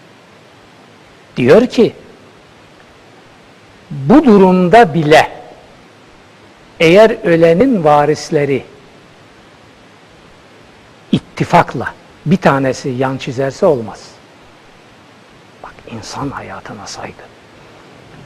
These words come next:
İttifakla biz tazminat alalım, onun ölmesinden bize ne fayda? Tazminat istiyoruz.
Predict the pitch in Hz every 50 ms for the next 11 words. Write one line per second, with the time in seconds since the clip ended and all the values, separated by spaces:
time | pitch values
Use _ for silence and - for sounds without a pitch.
0 | - - - - - 190 - - - - 185 - 262 277 262 - 190 165 170 202
1 | 254 - - - - - - - - - - - - - - - - - - -
2 | - - - - - 226 254 269 233 - - - - - - - - 247 233 185
3 | 190 190 180 175 160 147 - 170 151 131 127 135 156 220 262 - - - - _
4 | - _ _ _ _ _ - - - - _ - - 277 247 226 208 208 233 226
5 | 202 185 170 165 156 151 - - 165 151 143 151 139 131 123 - - - - -
6 | 233 180 208 180 156 131 113 - - 123 110 107 110 180 196 - - - - -
7 | - - - _ _ - - _ _ - _ _ _ _ _ _ _ _ - _
8 | - - _ - _ - - - 269 214 170 185 180 160 139 120 - 131 - -
9 | - 139 120 107 113 117 107 - - -